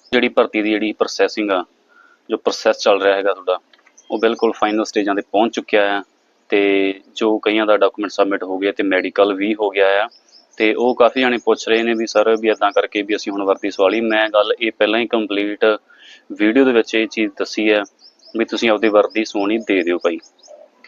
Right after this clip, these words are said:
ਠੀਕ ਆ। ਬਾਅਦ ਦੇ ਵਿੱਚ ਤੁਹਾਨੂੰ ਸਮਾਂ ਨਹੀਂ ਮਿਲਣਾ, ਹੁਣ ਤੁਹਾਡੇ ਕੋਲ ਸਮਾਂ ਹੈਗਾ, ਕਿਉਂਕਿ ਜੁਆਇਨਿੰਗ ਦੇ ਵਿੱਚ ਹਜੇ ਲੱਗ ਸਕਦੇ ਆ, ਦੋ ਤਿੰਨ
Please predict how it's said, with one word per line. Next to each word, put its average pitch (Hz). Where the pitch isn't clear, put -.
ਠੀਕ 127
ਆ। 131
ਬਾਅਦ 110
ਦੇ 120
ਵਿੱਚ 117
ਤੁਹਾਨੂੰ 110
ਸਮਾਂ 101
ਨਹੀਂ 113
ਮਿਲਣਾ, 110
ਹੁਣ 104
ਤੁਹਾਡੇ 104
ਕੋਲ 98
ਸਮਾਂ 98
ਹੈਗਾ, 98
ਕਿਉਂਕਿ 104
ਜੁਆਇਨਿੰਗ 95
ਦੇ 98
ਵਿੱਚ 95
ਹਜੇ 95
ਲੱਗ 98
ਸਕਦੇ 85
ਆ, 82
ਦੋ 101
ਤਿੰਨ 101